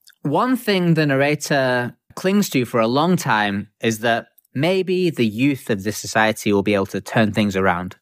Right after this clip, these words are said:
However, that turns out not to be the case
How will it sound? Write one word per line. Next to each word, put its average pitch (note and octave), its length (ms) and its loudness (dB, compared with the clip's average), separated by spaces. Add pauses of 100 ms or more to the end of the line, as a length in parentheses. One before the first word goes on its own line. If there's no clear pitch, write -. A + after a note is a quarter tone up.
(680)
However, C3 560 0 (160)
that C#3 300 0
turns B2+ 240 2
out A2+ 180 2
not B2 220 2
to A#2+ 80 -6
be A2+ 80 2
the G#2+ 100 0
case G2+ 400 -4